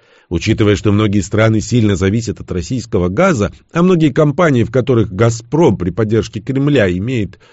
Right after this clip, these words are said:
большой, а иногда и контрольный пакет акций, использование энергии, ресурсов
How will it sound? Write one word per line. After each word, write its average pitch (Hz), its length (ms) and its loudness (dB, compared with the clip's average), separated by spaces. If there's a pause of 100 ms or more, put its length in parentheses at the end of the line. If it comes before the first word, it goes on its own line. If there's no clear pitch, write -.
(120)
большой, 165 640 2
а 113 100 0
иногда 110 360 2
и 113 80 2
контрольный 139 480 0
пакет - 400 -10
акций, - 420 -6 (320)
использование 170 880 2
энергии, 127 600 2
ресурсов 117 600 0